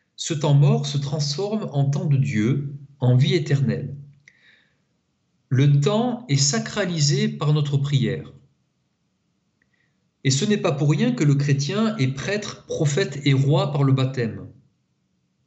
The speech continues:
Rappelons-nous que Dieu nous a placés au sommet de la création, dans la Genèse, cela est très bien exprimé.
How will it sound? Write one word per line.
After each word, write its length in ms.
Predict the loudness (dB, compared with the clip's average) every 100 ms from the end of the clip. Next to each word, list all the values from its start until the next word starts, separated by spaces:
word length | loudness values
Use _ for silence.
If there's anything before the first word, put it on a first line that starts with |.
| _ _ _ _ _ _ -4
Rappelons-nous 600 | 0 2 2 2 2 0
que 100 | 0
Dieu 180 | 0 2
nous 220 | 2 2
a 80 | 0
placés 440 | 0 -2 -2 -4 -2
au 100 | -4
sommet 460 | -4 -2 0 0
de 100 | 0
la 120 | 0
création, 600 | -2 -2 -4 -4 -4 -2
dans 140 | -2 -2
la 100 | -2
Genèse, 540 | -2 0 2 0 -2
cela 320 | -4 -6 -4
est 60 | -6
très 160 | -4 -2
bien 120 | 0
exprimé. 680 | 0 -2 -4 -2 0 -2